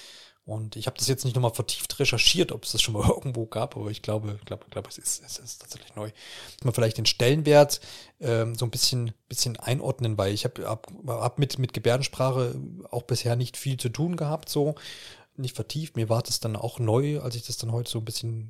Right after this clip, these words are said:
ähm, gelesen hab, dass es da auch zig, zig Sprachen gibt, nämlich eben diesen American Sign Language und British Sign Language, gibt's natürlich auch die deutsche Gebärdensprache, aber es gibt auch eine österreichische und, ähm, es ist, es sind mehr als zwei Hände voll auf jeden Fall auf der ganzen Welt.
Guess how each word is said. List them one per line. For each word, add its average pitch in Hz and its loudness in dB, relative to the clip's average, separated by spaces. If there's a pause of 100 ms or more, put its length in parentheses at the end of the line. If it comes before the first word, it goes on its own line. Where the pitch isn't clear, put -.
ähm, 110 -4 (260)
gelesen 123 2
hab, 123 2
dass 120 2
es 117 2
da 123 -4
auch 117 -2
zig, - -4 (160)
zig 147 2
Sprachen 127 0
gibt, 160 -4
nämlich 123 -2
eben 123 -6
diesen 113 -6
American 113 -2 (400)
Sign 120 6
Language 120 4
und 104 -4
British 127 0
Sign 117 2
Language, 117 0
gibt's - -6
natürlich 104 -2
auch 95 -4
die 101 -10
deutsche 127 -2
Gebärdensprache, 107 -2
aber 101 -4
es 104 -4
gibt - -12
auch - -6
eine 110 -2
österreichische 120 -2
und, 104 -6 (580)
ähm, 104 2
es 143 2
ist, 165 6
es - 2
sind 156 0
mehr 143 4
als 120 2
zwei 123 2
Hände 123 2
voll 110 0
auf - -6
jeden 110 -6
Fall 110 -4
auf 127 -8
der 110 -6
ganzen 107 -4
Welt. 107 -2